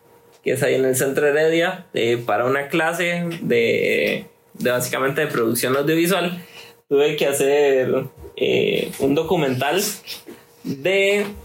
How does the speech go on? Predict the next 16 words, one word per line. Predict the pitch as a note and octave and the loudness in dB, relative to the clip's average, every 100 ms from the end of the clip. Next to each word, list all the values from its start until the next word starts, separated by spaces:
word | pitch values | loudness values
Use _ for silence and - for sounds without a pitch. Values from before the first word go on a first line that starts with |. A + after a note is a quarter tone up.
| - | -10
eh, | - C3 B2 A#2+ A#2 A#2 G2+ A2 A#2+ B2+ | -4 0 2 2 4 2 2 -2 -4 -2
una | D3+ | -2
cafetería. | D#3 E3 F3 G#3 D#4 C4+ - | -2 -4 -2 0 0 -2 -6
Entonces | - C#3+ D3+ D#3+ E3 | -6 -2 0 0 0
fuimos | G3 F#3+ G3 | 2 2 2
a | G3 | 0
una | G3 | 0
cafetería | G3 G3 G3 G3 F#3+ | -2 -2 0 0 0
que | E3+ | -4
está | - | -2
ahí | C#3 | 0
en | D3 | 2
el | D3+ | 2
centro | C3 E3 D#3 D#3+ | 0 -2 0 2
de | |
Heredia, | D#3+ D#3 C#3 D3 | 2 2 2 0